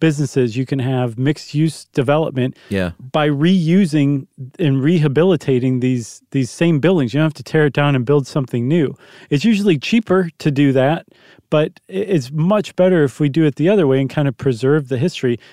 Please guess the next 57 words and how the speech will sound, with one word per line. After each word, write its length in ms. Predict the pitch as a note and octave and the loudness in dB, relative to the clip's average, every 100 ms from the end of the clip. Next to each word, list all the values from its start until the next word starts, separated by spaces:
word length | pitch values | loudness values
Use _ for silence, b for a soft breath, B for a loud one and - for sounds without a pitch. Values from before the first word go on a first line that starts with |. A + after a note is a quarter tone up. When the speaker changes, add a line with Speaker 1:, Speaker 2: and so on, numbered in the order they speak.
| B | B
Speaker 1:
And 140 | C3 F3+ | -2 0
that's 240 | A#3+ - | 0 0
definitely 380 | D#3 - C#3+ C3 | -2 0 0 0
become 360 | B2 - C3+ | 0 -2 -2
the 120 | B2 A2 | -2 -2
push 340 | C#3+ B2+ - | -2 -2 0
lately. 300 | C#3 D3+ B2+ | 0 0 -2
But 160 | A2+ D3+ | -2 0
yeah, 200 | E3 C#3 | 2 2
there 160 | D3 F3 | 2 2
was 180 | F#3+ | 0
definitely 400 | - F#3+ - G3 | 0 -2 0 0
a 60 | E3+ | 0
period 440 | - F3+ E3 C#3 B2+ | 0 2 4 2 2
in 220 | C3 A2+ B B B | 0 -4 B B B
the 100 | - | -4
middle 320 | C3+ D3 D#3 D3 | 0 2 4 2
of 60 | C3 | 2
the 80 | |
last 260 | C3 C#3 B2+ | 2 2 0
century 380 | E3 D3+ C3+ A#2+ | -2 -2 -2 0
where 300 | A#2 A#2 G2 b - | 0 -2 -6 b -8
a 60 | |
lot 300 | A#2+ D3+ D3+ | -2 0 0
of 80 | C#3 | -4
stuff 280 | - C#3 - | -4 -6 -4
was 140 | A2+ | -10
torn 320 | - C#3+ B2+ | -6 -4 -2
down. 400 | B2 C#3+ B2 C3+ - b b b C#3+ | 0 0 0 -4 -10 b b b -4
And 140 | C#3 | 0
as 140 | E3 | 0
a 40 | D3 | 0
result, 440 | C3+ D3 G3+ E3 | 0 2 0 0
I 60 | D#3+ | 0
was 120 | D3+ | 2
on 140 | D#3+ D3 | 2 0
a 80 | |
website, 520 | B2+ C#3 D#3+ E3 C#3+ C3+ | -2 0 0 0 0 -2
I 40 | |
can't 220 | B2+ D#3+ | -2 -2
remember 240 | C#3+ C#3 B2+ | 0 0 0
the 80 | B2 | 0
name 240 | C3+ C#3+ | 0 0
of 120 | A#2+ | -2
it, 180 | B2+ - _ b b b _ | -4 -6 _ b b b _
um, 400 | C3+ B2 A#2 A#2 _ _ _ _ D#3 | 0 0 -2 -8 _ _ _ _ -4
where 260 | D3 C#3+ | 2 2
they 120 | C#3 E3 | 4 4
were 120 | D#3 | 4
listing 460 | D3 D#3+ F3 D3+ | 2 0 0 0
the 140 | C3 C3+ | 0 0
most 280 | C#3+ A#2+ A#2+ | 0 -2 -2
boring 340 | C3+ E3+ D#3 | 0 0 -2
cities 340 | - F3 D#3+ C3+ | -2 -2 -2 -2
in 120 | C3 | -2
the 80 | B2 | -2
world. 640 | A#2 E3+ E3+ A#2+ - - | 0 2 2 0 -4 -14